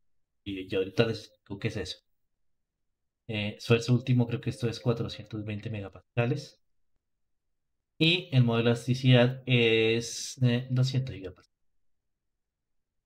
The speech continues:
¿Listo? Bueno. Entonces, como les dije, aquí ten-,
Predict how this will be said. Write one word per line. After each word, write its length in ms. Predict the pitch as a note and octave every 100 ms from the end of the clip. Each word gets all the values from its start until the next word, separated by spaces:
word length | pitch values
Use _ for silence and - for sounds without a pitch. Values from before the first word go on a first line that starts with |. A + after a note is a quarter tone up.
| _
¿Listo? 540 | - C3+ - A#3 - - _ _ _ _ _ _ _ _
Bueno. 160 | - - _ _ _ _ _ _ _ _ _ _ _ _ _ _ _ _ _ _ _ _ _
Entonces, 440 | _ C3+ C3 - - _ _ _ _ -
como 100 | F3
les 160 | F3+
dije, 480 | F3 D#3 E3+ E3 - _ _
aquí 200 | A#2 B2+
ten-, 480 | C3+ C3+ C3+ C3+